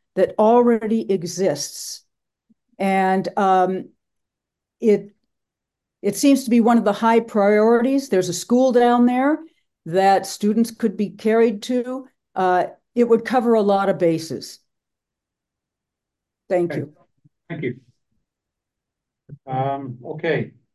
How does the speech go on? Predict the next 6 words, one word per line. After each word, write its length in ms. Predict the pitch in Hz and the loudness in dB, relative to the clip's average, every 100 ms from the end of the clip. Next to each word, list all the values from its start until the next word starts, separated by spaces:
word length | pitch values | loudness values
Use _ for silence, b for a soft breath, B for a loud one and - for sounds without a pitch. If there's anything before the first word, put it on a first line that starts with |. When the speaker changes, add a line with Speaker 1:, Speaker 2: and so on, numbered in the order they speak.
| _ _ _ - | _ _ _ -16
Speaker 2:
Committee 400 | 143 170 170 156 | -8 -6 -6 -6
member 480 | 156 156 151 147 | -8 -4 -4 -4
hot 200 | 131 139 | -4 -4
items 440 | 135 135 - 117 - | -4 -6 -10 -14 -14
report. 380 | 107 117 104 - _ _ _ _ _ _ _ _ _ _ _ _ _ _ _ _ _ _ _ _ | -16 -16 -16 -20 _ _ _ _ _ _ _ _ _ _ _ _ _ _ _ _ _ _ _ _
Anything, 440 | 131 131 131 147 | -14 -12 -12 -12